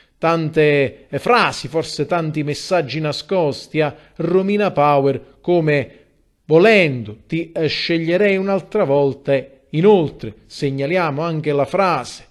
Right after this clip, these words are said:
"Ti ho aspettata per sedici anni". Molto probabilmente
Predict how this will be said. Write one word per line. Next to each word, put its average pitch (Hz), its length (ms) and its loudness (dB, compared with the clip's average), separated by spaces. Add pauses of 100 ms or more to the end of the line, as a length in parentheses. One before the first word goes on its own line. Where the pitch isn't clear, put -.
(220)
"Ti - 100 -6
ho 156 60 4
aspettata 147 960 -2 (100)
per 139 420 2
sedici 180 600 -4
anni". 139 440 -2 (800)
Molto 208 380 4
probabilmente 185 1120 0